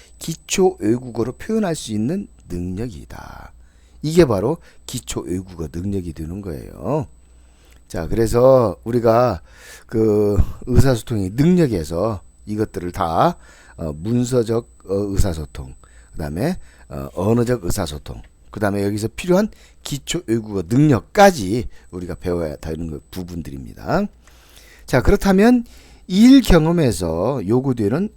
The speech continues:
외국어, 기초 외국어 능력은 왜 그러느냐?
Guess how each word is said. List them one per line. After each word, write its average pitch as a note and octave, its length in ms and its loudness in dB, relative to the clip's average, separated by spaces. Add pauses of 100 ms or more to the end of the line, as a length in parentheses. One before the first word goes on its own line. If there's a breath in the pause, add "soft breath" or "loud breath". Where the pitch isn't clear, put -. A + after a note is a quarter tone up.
(180)
외국어, F3+ 680 2 (220)
기초 - 320 -6
외국어 D3+ 500 -2
능력은 C3+ 760 0 (520)
왜 G2 260 2
그러느냐? G#2+ 640 -2